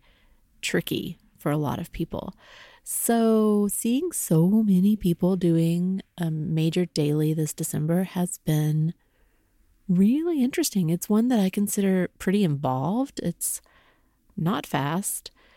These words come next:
It's been really fascinating to watch and really beautiful to see, and so much gorgeous work coming out of it. If you are not managing that kind of full-on art in December,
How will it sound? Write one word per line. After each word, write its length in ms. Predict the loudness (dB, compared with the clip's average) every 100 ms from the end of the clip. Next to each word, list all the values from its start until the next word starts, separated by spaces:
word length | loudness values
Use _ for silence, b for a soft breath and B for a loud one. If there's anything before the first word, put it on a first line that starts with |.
| b b
It's 240 | -2 -2 0
been 300 | 2 4 4
really 220 | 4 2
fascinating 580 | 0 -2 0 0 0 0
to 100 | 0
watch 340 | 0 0 -2
and 180 | -2 0
really 280 | 0 0 -2
beautiful 420 | 2 2 2 0
to 120 | -2
see, 320 | 0 2 2
and 180 | 2 -2
so 200 | 0 0
much 340 | 2 0 -4 -10 -10 -8 -4
gorgeous 520 | 2 2 2 -2 -4
work 400 | -6 -6 -10 -20 -20 -16
coming 280 | -4 -2 -2
out 140 | -4 -6
of 100 | -6
it. 300 | -8 -12 -16 _ -20 _ 4
If 500 | 6 6 2 -4 -10 -12 -20 _ 0
you 240 | 2 2
are 180 | 0 0
not 380 | 0 0 0 0
managing 520 | 0 0 -4 -4 -2
that 240 | -4 -4
kind 280 | -2 0 2
of 140 | 0
full-on 1000 | -2 0 2 2 0 0 2 4 4 0 -2 _ -4
art 480 | -2 -4 -10 -14 -14 _
in 100 | -4
December, 600 | -2 0 0 0 0 -2